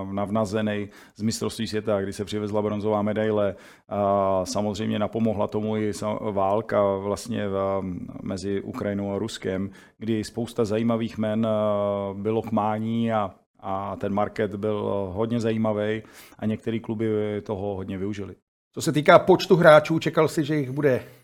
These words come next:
Speaker 2: víc do extraligy, nebo to odpovídá současnosti?
Speaker 1: A spíš jsem čekal to, že, a, někdo uloví ještě nějaký klenot, jo, který my tady neznáme, nebo tohle.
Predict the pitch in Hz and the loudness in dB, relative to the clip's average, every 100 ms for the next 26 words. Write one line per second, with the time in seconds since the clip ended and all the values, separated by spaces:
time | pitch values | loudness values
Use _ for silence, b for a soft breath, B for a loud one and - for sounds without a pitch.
0 | _ - 117 151 175 - - 135 139 - | _ -6 -4 -4 -6 -12 -2 -2 -2 -2
1 | 160 147 143 151 151 127 _ _ _ _ | 0 0 0 -2 -4 -10 _ _ _ _
2 | _ _ 135 127 131 120 104 - _ _ | _ _ -4 0 0 0 -4 -14 _ _
3 | _ - 151 - 202 160 143 131 139 139 | _ 2 2 4 2 4 4 2 -4 -6
4 | 127 123 - 160 _ _ _ _ _ - | -8 -10 -10 -16 _ _ _ _ _ 4
5 | 170 175 - 185 240 208 208 208 175 160 | 6 6 2 4 4 6 8 10 10 8
6 | 156 143 156 151 143 127 117 - _ 135 | 6 8 10 12 10 8 2 -16 _ 4
7 | 131 127 127 123 123 123 - _ _ _ | 6 8 8 6 4 0 -12 _ _ _
8 | 139 135 175 160 151 139 135 139 131 - | 0 0 2 0 4 4 4 2 2 0
9 | 139 127 117 - 123 - 117 104 78 87 | 0 2 0 0 -4 0 0 0 -4 -8
10 | 82 85 - 101 104 104 104 104 107 107 | -8 -8 -8 -2 0 2 -2 -2 0 0
11 | 98 104 104 101 101 101 98 101 87 90 | -2 -2 -2 0 -2 -2 -4 -4 -4 -6